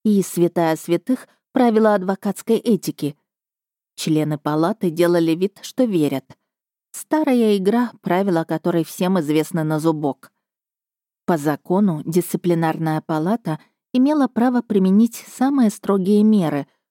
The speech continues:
вплоть до приостановления адвокатского свидетельства провинившегося,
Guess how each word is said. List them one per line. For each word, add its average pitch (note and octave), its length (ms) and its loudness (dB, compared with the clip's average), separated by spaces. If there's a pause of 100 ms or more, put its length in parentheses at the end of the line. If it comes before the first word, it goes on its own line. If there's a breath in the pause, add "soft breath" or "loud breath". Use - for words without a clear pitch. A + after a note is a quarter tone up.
вплоть A3 460 0
до G3 160 2
приостановления F3+ 920 0
адвокатского D#3+ 640 -2
свидетельства E3+ 720 -2
провинившегося, D#3+ 1000 -2